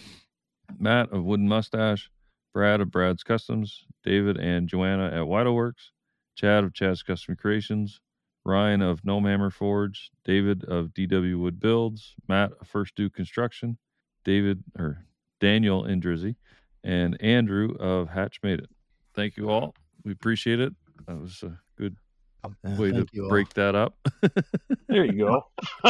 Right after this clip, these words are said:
Speaker 2: While Tony, while Tony was reading, I did look it up, and, uh, it's great. You should look it up.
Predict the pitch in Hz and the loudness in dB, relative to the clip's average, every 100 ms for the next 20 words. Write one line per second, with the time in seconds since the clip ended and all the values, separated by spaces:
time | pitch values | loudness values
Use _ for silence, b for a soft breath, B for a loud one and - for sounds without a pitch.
0 | - 127 - - 165 156 - - - - | 6 4 4 4 4 6 2 0 -10 -12
1 | - - - 170 _ - 123 170 156 135 | -12 -6 -6 -6 _ -8 4 6 8 8
2 | 120 123 135 110 110 113 107 117 123 113 | 6 6 4 4 0 -2 -2 2 2 2
3 | 113 113 - 95 90 85 - 98 92 - | -4 -4 -4 -6 -6 -8 -6 -4 -6 -6
4 | 117 98 87 - - 117 - 117 98 87 | -6 -6 -8 -12 -6 -6 -2 -2 -2 -6
5 | - 113 - 110 107 95 92 90 | -6 -6 -4 -2 -2 -4 -10 -10